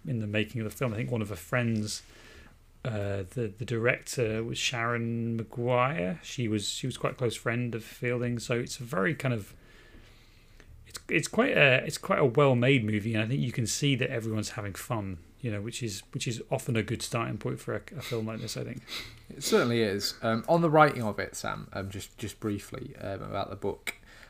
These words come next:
Speaker 2: um, calling back to our Sex in and the City episode, um, this is a very similar sort of thing where I think Helen Fielding wrote this book in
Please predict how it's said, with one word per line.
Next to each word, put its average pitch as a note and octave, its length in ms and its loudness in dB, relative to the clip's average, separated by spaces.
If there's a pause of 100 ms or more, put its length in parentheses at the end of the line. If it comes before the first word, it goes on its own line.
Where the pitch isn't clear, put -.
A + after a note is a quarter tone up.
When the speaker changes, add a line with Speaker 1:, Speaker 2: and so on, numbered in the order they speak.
(180)
Speaker 2:
um, G#2+ 560 2
calling C#3+ 300 6
back A#2+ 220 2
to A#2 100 -4
our G#2+ 100 0
Sex - 520 -6
in B2 120 0
and G#2+ 240 0
the G2+ 120 -6
City G#2+ 320 -6
episode, - 480 -8 (500)
um, G#2+ 640 2 (420)
this C3 280 4
is B2+ 100 2
a C3+ 80 4
very A#2+ 220 6
similar A#2 320 0
sort A2 220 -2
of G#2 80 -10
thing G#2+ 280 0
where G2+ 340 0 (360)
I - 40 -12
think A#2 200 -6
Helen A2+ 280 2
Fielding G#2+ 400 0
wrote G#2+ 220 2
this G2+ 100 -6
book - 320 -6 (180)
in G#2 300 -6